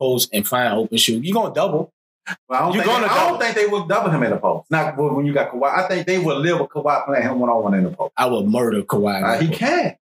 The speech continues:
Speaker 1: He's bigger than Kawhi, dog.
Speaker 2: Man, I
Speaker 1: No,
Speaker 2: don't
Speaker 1: he
Speaker 2: know
Speaker 1: is bigger than
Speaker 2: exactly,
Speaker 1: Kawhi.
Speaker 2: but I
Speaker 1: He's
Speaker 2: don't
Speaker 1: bigger than Kawhi, bro.
Speaker 2: But he can't just
Speaker 1: Kawhi,
Speaker 2: not
Speaker 1: no,
Speaker 2: Kawhi off his. Kawhi was going damn fucking, uh, the Greek Freak in the post.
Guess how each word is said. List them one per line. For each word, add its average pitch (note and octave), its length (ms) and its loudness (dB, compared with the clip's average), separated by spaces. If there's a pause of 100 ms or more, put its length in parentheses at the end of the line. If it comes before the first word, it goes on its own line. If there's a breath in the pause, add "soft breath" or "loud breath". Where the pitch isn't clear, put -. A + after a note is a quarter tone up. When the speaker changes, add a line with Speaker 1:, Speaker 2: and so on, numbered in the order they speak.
(100)
Speaker 1:
He's F#3 200 2
bigger A3+ 240 0
than G3 120 0
Kawhi, C#3 440 0
dog. D3+ 200 2
Speaker 2:
Man, D3 840 0 (100)
I D3 80 -4
Speaker 1:
No, E3+ 120 2
Speaker 2:
don't - 100 2
Speaker 1:
he G#3 60 0
Speaker 2:
know F3+ 160 0
Speaker 1:
is - 60 -4
bigger F3+ 200 0
than E3 100 2
Speaker 2:
exactly, D#3 140 -2
Speaker 1:
Kawhi. E3+ 200 0
Speaker 2:
but D#3 40 -2
I D#3+ 100 2
Speaker 1:
He's A#3+ 80 2
Speaker 2:
don't - 80 -2
Speaker 1:
bigger G3+ 220 2
than G3 120 0
Kawhi, D#3 460 0
bro. D3+ 140 0
Speaker 2:
But - 40 0
he - 120 -2
can't G#3+ 280 0
just F#3 140 0
Speaker 1:
Kawhi, F#3+ 640 0
Speaker 2:
not G#3 260 2
Speaker 1:
no, G#3 60 0
Speaker 2:
Kawhi G3+ 60 0
off G3 400 0
his. F#3 260 0 (140)
Kawhi A3+ 320 0
was F3 120 0
going F#3 280 0
damn F3+ 320 2
fucking, F3 460 0
uh, D3 440 2 (560)
the A#2+ 80 -2
Greek F#3 240 0
Freak - 260 -2
in E3 120 2
the C#3 80 -2
post. - 420 -2